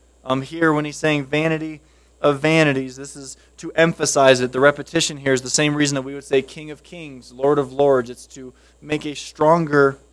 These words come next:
emphasis on it. And here, um, many of you may have, um, heard some of these familiar phrases that are even found in this text and say, "Well, I know that phrase, but I never really knew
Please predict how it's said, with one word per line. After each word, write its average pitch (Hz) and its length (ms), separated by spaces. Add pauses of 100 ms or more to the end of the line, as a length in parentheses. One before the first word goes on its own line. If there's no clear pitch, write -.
(720)
emphasis 147 600
on 110 180
it. 110 120 (2500)
And 151 160
here, 156 380 (200)
um, 135 300
many 160 260
of 143 100
you 147 220
may 147 220
have, 139 260 (420)
um, 127 300
heard 151 240
some 151 220
of 143 80
these 139 240
familiar 143 400
phrases 143 560
that 135 120
are 135 120
even 131 200
found 143 360
in 131 80
this 127 180
text - 400
and 131 120
say, 135 140
"Well, 127 100
I 143 100
know 196 400 (180)
that 151 160
phrase, 170 440
but 139 120
I 139 80
never 190 300
really 175 260
knew 151 360